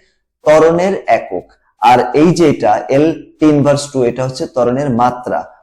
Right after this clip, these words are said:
পরীক্ষায় এগুলো এমসিকিউ তে আসতে পারে, এবং যখন আমরা অঙ্ক করব, অঙ্ক করলে সেটার এককটা কিন্তু আমাদেরকে বসাইতে হবে, এম এস ইনভার্স টু। যেমন দেখো একটা বস্তুর ত্বরণ আমরা বিশ এম এস ইনভার্স টু বলতে কি বুঝি?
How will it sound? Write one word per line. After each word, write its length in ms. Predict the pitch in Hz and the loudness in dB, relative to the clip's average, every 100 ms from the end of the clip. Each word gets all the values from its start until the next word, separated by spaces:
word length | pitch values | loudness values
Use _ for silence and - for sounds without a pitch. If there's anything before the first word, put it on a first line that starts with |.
| _ | _
পরীক্ষায় 400 | 135 147 - 160 | -2 -2 -2 0
এগুলো 300 | 143 123 - | 2 2 2
এমসিকিউ 460 | 120 120 135 131 127 | 0 -2 -6 -6 -2
তে 120 | 127 | 0
আসতে 340 | - - - | 0 -2 -8
পারে, 320 | 143 170 202 214 - _ _ | -4 -2 -2 -4 -16 _ _
এবং 580 | 135 151 143 139 - 123 | 0 2 0 -2 -6 -4
যখন 280 | 135 160 151 | -2 -2 -4
আমরা 200 | 151 139 | -4 -2
অঙ্ক 340 | 143 160 185 | -2 0 -2
করব, 320 | 170 143 110 | 0 0 2
অঙ্ক 320 | 117 135 151 | 0 -2 -4
করলে 580 | 139 156 160 202 143 110 | 0 0 2 2 0 -2
সেটার 340 | - 143 151 143 | -8 -2 2 2
এককটা 500 | 135 147 143 - 131 | 0 -2 -6 -6 -10
কিন্তু 300 | 135 131 139 | -6 -6 -4
আমাদেরকে 400 | 123 - - 151 | -4 -6 -6 -2
বসাইতে 460 | 117 117 117 - | -2 -2 -6 -6
হবে, 320 | 113 101 101 - | -10 -8 -8 -6
এম 180 | 120 131 | -4 -4
এস 200 | 165 - | -8 -8
ইনভার্স 340 | 120 117 110 - - | -6 -4 -4 -8 -12
টু। 160 | 87 - _ _ _ - | -14 -14 _ _ _ -6
যেমন 360 | 120 165 190 | 0 2 4
দেখো 220 | 196 190 156 | 4 4 2
একটা 240 | 143 156 | 2 0
বস্তুর 640 | 131 143 143 208 139 139 - | 2 0 0 0 2 0 2
ত্বরণ 440 | 143 147 123 92 - _ _ - | 4 4 2 -2 -10 _ _ -2
আমরা 260 | 139 147 | 0 2
বিশ 540 | 107 143 185 - - - _ | 2 2 2 0 -8 -18 _
এম 180 | 123 139 | 0 0
এস 180 | 180 180 | 0 0
ইনভার্স 480 | 143 139 143 - - | 0 0 0 -4 -4
টু 100 | 185 | -2
বলতে 340 | 165 165 170 | 0 -2 -2
কি 200 | 170 156 | -2 0
বুঝি? 460 | 113 113 170 95 | 0 0 -2 -8